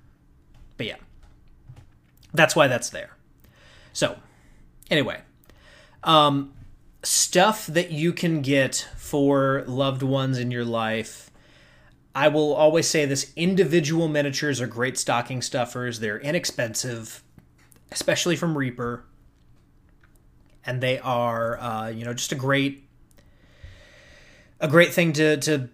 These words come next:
stick in someone's stocking if, if that's part of your tradition. Uh, what we're looking at right now is the Henchmen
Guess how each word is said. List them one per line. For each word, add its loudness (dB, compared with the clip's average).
stick 0
in 2
someone's 0
stocking -2
if, -12
if -12
that's -2
part 2
of -2
your -2
tradition. -8
Uh, 4
what 4
we're 4
looking 4
at 2
right 2
now 0
is -2
the -6
Henchmen -2